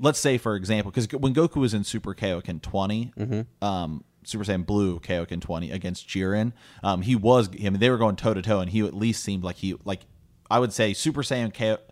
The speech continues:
Speaker 1: <laughs> Jesus, the, the things we
Speaker 2: I know.
Speaker 1: have to say.
Speaker 2: Super Saiyan.
Speaker 1: Super Saiyan Blue Kaioken twenty.
Speaker 2: Right.
Speaker 1: Um, Goku, I would say Goku and Hit at this point right now,
Speaker 2: Mm-hmm.
Speaker 1: and that's probably where Hit is.
Speaker 2: That's what I was about to say,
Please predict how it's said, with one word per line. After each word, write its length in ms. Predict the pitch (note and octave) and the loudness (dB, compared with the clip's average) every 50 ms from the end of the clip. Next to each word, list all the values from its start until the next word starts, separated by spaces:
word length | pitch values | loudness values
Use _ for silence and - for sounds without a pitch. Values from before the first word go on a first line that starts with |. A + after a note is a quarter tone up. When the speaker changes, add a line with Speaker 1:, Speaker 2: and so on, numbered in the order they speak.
| - - - - - | -20 -20 -20 -20 -20
Speaker 1:
<laughs> 400 | - - - - - - - G2+ | -20 -18 -10 -8 -8 -6 -6 -8
Jesus, 440 | E2+ - - C#2+ - - - - - _ - | -8 -8 -10 -10 -10 -12 -14 -16 -12 _ -4
the, 160 | B2+ - - - - - | -2 -2 -4 -6 -2 2
the 80 | G3+ - | 2 2
things 440 | - - - C#3 - - A3+ E3+ - | 4 6 4 4 4 2 -4 -2 0
we 100 | F3 B2+ | 4 6
Speaker 2:
I 20 | A#2+ | 8
know. 120 | B2+ B2+ | 10 10
Speaker 1:
have 80 | A#2 - | 8 8
to 60 | C#3 | 4
say. 220 | - - - C3+ A2 | 0 4 4 4 4
Speaker 2:
Super 360 | - - - C#3+ C#3 - D#3+ | 4 4 6 6 8 8 8
Saiyan. 200 | C#3+ - B2 A2+ A2+ | 6 8 8 10 12
Speaker 1:
Super 280 | F3+ G3 - G3 G#3 G3+ | 12 10 10 8 6 6
Saiyan 520 | - - F3+ D#3+ D#3+ D#3 D#3 D#3 D3+ C#3 | 6 4 4 6 6 6 4 4 2 2
Blue 460 | A#2 B2 A#2+ A#2 A2+ G#2+ G2+ F#2+ G2+ - - | 2 2 4 4 4 4 2 0 -2 -4 -6
Kaioken 800 | - - C#3 C3+ C3+ C#3 C#3+ C#3 C#3 - - D3 C3+ B2 A#2 A2+ | -2 2 4 4 6 6 4 4 2 -2 -4 -2 -2 -2 -4 -6
twenty. 960 | - - - C3+ C3 C3+ C3+ C3+ C3+ A#2 - - - F2 A1 G#1 G#1 D2 - _ _ - - | -8 -8 -4 0 2 4 2 2 0 -4 -10 -10 -10 -10 -10 -10 -12 -14 -14 _ _ 2 6
Speaker 2:
Right. 240 | G2 G2 F#2+ - - _ _ _ _ _ _ _ - - | 8 8 8 8 4 _ _ _ _ _ _ _ -4 0
Speaker 1:
Um, 580 | G#2+ A2 G#2+ G#2 G2+ G2 F#2+ F#2 F#2 F#2 F2+ - _ _ _ _ _ _ _ _ _ _ _ _ _ _ _ _ _ - - F#2+ - - | 2 2 2 2 2 0 0 -2 -2 -4 -6 -10 _ _ _ _ _ _ _ _ _ _ _ _ _ _ _ _ _ -20 -20 -18 -10 -2
Goku, 640 | - B2 B2 B2 A#2+ - - - A#2+ A2+ A2 G#2+ G#2+ - | 2 4 4 4 4 0 -2 0 0 2 2 2 0 2
I 80 | G2 G#2+ | 2 0
would 160 | G#2+ G#2+ - | 0 0 -2
say 100 | A2+ G#2 | -2 -4
Goku 460 | F2+ F2 A2 A2+ A2+ - - A2 G2+ | 0 0 0 0 0 0 -4 -6 -4
and 80 | F2+ F2+ | -4 -6
Hit 520 | F#2 - - - G#2 G2+ A2+ - - - - | -8 -10 -6 -6 -4 -4 -4 -6 -10 -18 -12
at 200 | - F#2+ - - | -12 -10 -6 -4
this 120 | A#2 A#2 - | -4 -4 -4
point 340 | - - - A#2 A2 C#2+ - | -4 -2 0 0 0 0 0
right 200 | G2+ G#2 G2+ - | 0 0 0 0
now, 340 | G2 G2 F#2+ G2 G#2 G#2+ A2+ | -4 -4 -2 0 -2 -2 -2
Speaker 2:
Mm-hmm. 80 | A2 | -2
Speaker 1:
and 100 | G#2+ A2+ | 0 0
that's 120 | A2+ - - | 0 -2 -4
probably 460 | - - - - A2 A2 G#2 A2+ G#2+ | -8 -4 2 4 4 4 4 2 0
where 180 | F#2+ G2+ G2 | 0 0 -2
Hit 260 | F2+ - G#2 F2+ - - | -2 -2 -4 -4 -4 -6
is. 380 | - C2 A1+ G1+ G1+ - - - | -10 -12 -12 -12 -14 -16 -4 4
Speaker 2:
That's 180 | - G#2+ - - | 6 6 8 12
what 60 | - | 12
I 60 | A#2+ | 12
was 120 | A#2 A#2 B2+ | 12 12 12
about 200 | B2 C3 C3+ B2+ | 12 12 12 12
to 40 | C3 | 12
say, 300 | - F3+ F3 E3+ D3 | 12 12 12 12 12